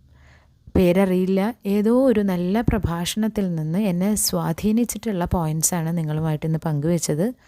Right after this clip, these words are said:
വളരെ ലളിതമായിട്ടാണെങ്കിലും വളരെ വലിയൊരു തത്വം അദ്ദേഹം പറഞ്ഞു തന്നപ്പോൾ അത് കേൾക്കാത്തവരായിട്ട്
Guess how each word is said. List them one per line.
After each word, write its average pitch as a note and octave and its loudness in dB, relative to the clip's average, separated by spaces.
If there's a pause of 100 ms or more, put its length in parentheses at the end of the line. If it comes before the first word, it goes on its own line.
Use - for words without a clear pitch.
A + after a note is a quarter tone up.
(380)
വളരെ G3 2
ലളിതമായിട്ടാണെങ്കിലും F3 -2 (320)
വളരെ F#3+ 4
വലിയൊരു F3+ 2
തത്വം G#3 -4 (100)
അദ്ദേഹം D#3+ -4 (560)
പറഞ്ഞു E3 4 (100)
തന്നപ്പോൾ D#3 -6 (340)
അത് E3 -6
കേൾക്കാത്തവരായിട്ട് F#3 0